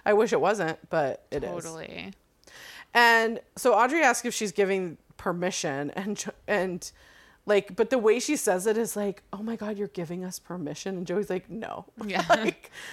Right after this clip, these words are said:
Speaker 1: "I'm
Speaker 2: You
Speaker 1: giving you
Speaker 2: don't,
Speaker 1: my
Speaker 2: she's like,
Speaker 1: blessing."
Speaker 2: "You don't need my permission,"
Speaker 1: Yeah.
Speaker 2: you know? Like,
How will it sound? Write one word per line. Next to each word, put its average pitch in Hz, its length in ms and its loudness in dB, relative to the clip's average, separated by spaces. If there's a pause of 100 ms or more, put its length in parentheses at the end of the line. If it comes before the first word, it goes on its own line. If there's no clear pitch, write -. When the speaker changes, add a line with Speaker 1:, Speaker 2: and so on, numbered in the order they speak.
(140)
Speaker 1:
"I'm 208 120 2
Speaker 2:
You 202 40 -2
Speaker 1:
giving 208 140 4
you 247 80 4
Speaker 2:
don't, 277 80 4
Speaker 1:
my 190 100 4
Speaker 2:
she's 170 100 -2
like, 170 240 4
Speaker 1:
blessing." 233 240 0
Speaker 2:
"You 226 120 2
don't 294 180 2
need 202 200 2
my 165 160 0
permission," 160 480 -6
Speaker 1:
Yeah. 139 380 0
Speaker 2:
you 180 300 -6
know? 165 380 -4
Like, 165 240 -4